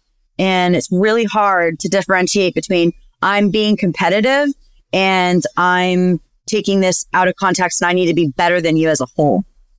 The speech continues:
Like, I'm comparing myself to you instead of just our skills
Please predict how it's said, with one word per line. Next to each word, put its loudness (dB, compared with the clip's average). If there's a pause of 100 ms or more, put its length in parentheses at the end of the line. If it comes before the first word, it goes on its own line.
(100)
Like, 0
I'm 0
comparing 0
myself 0
to -2
you 2
instead 0
of 0
just -2
our 0
skills -2